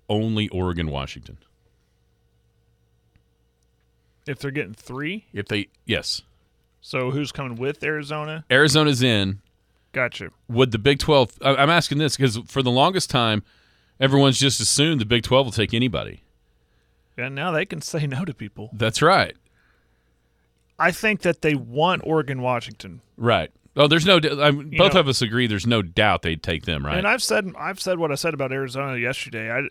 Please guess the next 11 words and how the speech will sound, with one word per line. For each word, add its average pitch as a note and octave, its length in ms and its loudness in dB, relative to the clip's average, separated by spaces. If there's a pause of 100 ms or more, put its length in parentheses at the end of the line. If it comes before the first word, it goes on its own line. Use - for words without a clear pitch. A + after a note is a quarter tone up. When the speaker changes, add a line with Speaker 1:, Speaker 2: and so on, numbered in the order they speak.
(100)
Speaker 2:
in, B2 260 -12
in B2 320 -14 (140)
based C#3 400 -4
on B2+ 260 -8
Yermark's, C3+ 600 -8 (1080)
I C3+ 100 -20
guess, C3+ 280 -8
love C#3+ 320 -4
for B2+ 140 -10
basketball, A#2 760 -2
and B2 180 -8